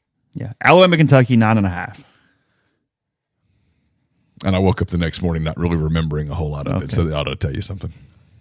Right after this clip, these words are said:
Speaker 1: Vanderbilt at South Carolina. That's where the asses in the seats are gonna be on Saturday. Columbia, South Carolina, Doors, Gamecocks.
Speaker 2: Sign me up.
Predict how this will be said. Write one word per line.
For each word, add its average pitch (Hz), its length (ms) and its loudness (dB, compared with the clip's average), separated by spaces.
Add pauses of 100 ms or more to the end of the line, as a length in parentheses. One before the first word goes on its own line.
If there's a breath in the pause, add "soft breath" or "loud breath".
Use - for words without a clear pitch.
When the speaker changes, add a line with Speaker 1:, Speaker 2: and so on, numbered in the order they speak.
(240)
Speaker 1:
Vanderbilt 143 720 4
at 131 180 2
South 139 340 2
Carolina. 127 600 6
That's 131 220 4
where 120 120 4
the 101 140 0
asses 98 380 0
in 98 60 0
the 95 80 -2
seats 104 280 -2
are 104 40 -2
gonna 104 160 2
be 104 200 2
on 104 160 0
Saturday. 113 500 4
Columbia, 143 720 6
South 139 320 4
Carolina, 127 640 6
Doors, 131 640 6
Gamecocks. 127 1000 2 (420)
Speaker 2:
Sign - 300 -4
me 92 180 4
up. 95 280 0